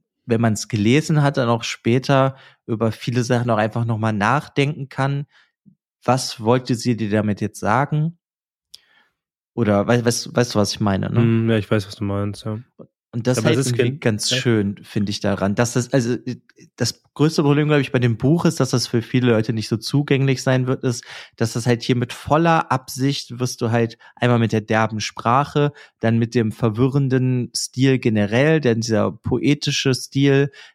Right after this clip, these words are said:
Speaker 1: der da drin ist, das ist halt voller Absicht, dass sich das vollkommen vom Kopf haut und dass du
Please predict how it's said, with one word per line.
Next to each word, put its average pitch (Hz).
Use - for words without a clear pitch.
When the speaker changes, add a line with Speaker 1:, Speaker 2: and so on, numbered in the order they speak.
Speaker 1:
der 123
da 127
drin 135
ist, 131
das 117
ist -
halt 120
voller 175
Absicht, 120
dass 117
sich -
das -
vollkommen 139
vom 131
Kopf -
haut 127
und 120
dass -
du 117